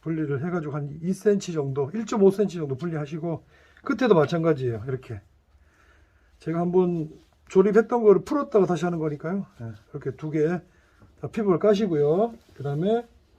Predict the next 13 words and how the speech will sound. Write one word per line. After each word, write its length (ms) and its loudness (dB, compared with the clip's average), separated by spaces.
코드, 420 0
그냥 560 0
전원 240 -4
코드예요. 600 -4
이거 480 -4
여기 180 2
보면 180 -2
나사 200 -2
푸는 220 0
데 100 -2
있죠. 360 -2
이 40 -10
풀어줍니다. 580 -2